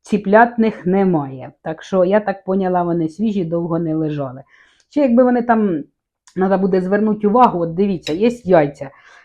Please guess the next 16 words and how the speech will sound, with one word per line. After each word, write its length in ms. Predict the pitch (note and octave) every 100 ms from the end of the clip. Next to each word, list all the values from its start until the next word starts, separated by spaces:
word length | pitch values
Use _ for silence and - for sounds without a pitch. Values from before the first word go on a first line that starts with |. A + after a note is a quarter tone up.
| -
Якщо 420 | F#3 B3 B3 G#3+
вони 480 | G3 G3+ G#3+ G#3+ G3+
упаковані 840 | F3 F#3+ F#3 - G#3 G#3+ G3+ G3
в 40 |
коробку, 640 | E3+ G#3 G#3 F3 - - D3+
там 340 | G#3 A3+ F#3+
дата, 500 | F3+ D#3 - C#3 D3 _ _ _
коли 280 | - G#3+ F#3+
там 220 | F#3 D#3+
курка 420 | D#3 F#3+ - E3+
знесла 540 | D#3+ G3 G#3 - D4 B3
і 120 | F3
до 120 | D#3+
якого 540 | F3+ F3 A3 G3 G#3 F#3
вжити 320 | E3 F3+ -
треба. 560 | D3+ D3 C#3+ C3+ C3+